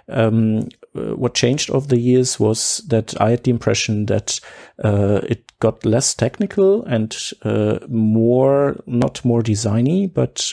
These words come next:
more, uh, there were more of these meta talks and maybe also ethical talks and to-, talks that made you think about the, the big picture, ab-, and also about,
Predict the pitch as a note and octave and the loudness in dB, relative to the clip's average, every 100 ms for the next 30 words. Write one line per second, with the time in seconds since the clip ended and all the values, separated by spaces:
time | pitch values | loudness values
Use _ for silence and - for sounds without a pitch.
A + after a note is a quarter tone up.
0 | A#2+ A#2 A#2+ A#2 - - A2 G#2 - - | -2 0 2 2 -2 -2 0 0 -2 -4
1 | A#2+ G#2 G#2 G#2+ G#2+ G#2+ - - A#2 G#2 | 0 0 2 2 2 0 -4 -4 0 0
2 | - - - - - B2 C3 C#3+ - C3 | -2 -8 -18 -12 0 0 2 -2 2 2
3 | C3 - G#2+ G#2 A2 A2 A2 G#2 - - | 2 0 -2 0 0 0 0 -2 -4 -2
4 | B2 - - D3+ - C#3 C#3 - A2 - | -2 -4 -4 -4 0 0 0 0 -4 0
5 | G#2+ - - B2 - - A#2 - - - | 0 -2 0 0 0 -4 -6 -6 -14 -20
6 | - - A#2 A2 A2+ A2 G#2+ - C3 C3 | -20 -2 0 2 2 4 2 2 0 0
7 | - - _ _ - C3 A2 A2 - A2+ | -4 -18 _ _ -8 -2 0 0 0 2
8 | G#2+ - A2 B2 - C3 - F3+ A3 - | 2 0 -2 -2 0 -4 0 -2 -2 -6
9 | _ _ _ - A#2 G#2+ _ - - - | _ _ _ -10 -8 -8 _ -8 -6 -4
10 | A#2+ A2+ A2+ A#2 G#2+ G#2+ G#2+ G#2 - - | 0 2 2 2 2 2 2 0 -2 -10